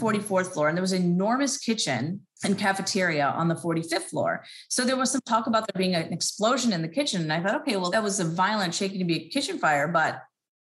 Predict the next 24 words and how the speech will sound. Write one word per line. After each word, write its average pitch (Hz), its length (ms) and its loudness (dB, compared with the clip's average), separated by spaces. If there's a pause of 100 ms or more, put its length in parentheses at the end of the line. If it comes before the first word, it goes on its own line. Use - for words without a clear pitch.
it 190 180 2
is 214 180 2
what 226 140 2
it 254 100 -2
is," 302 340 0
you 190 80 0
know, 190 120 2
and 196 180 -2
we 220 260 0
didn't 247 160 2
know 247 140 2
very 233 220 2
much 220 240 0
more. 226 440 0
Um, 180 380 2 (580)
and 247 120 4
I 269 40 0
really 285 400 0
think 247 360 0
because 226 880 0 (540)
we 208 440 2
didn't 190 280 0
know 180 320 2
anything, 220 720 0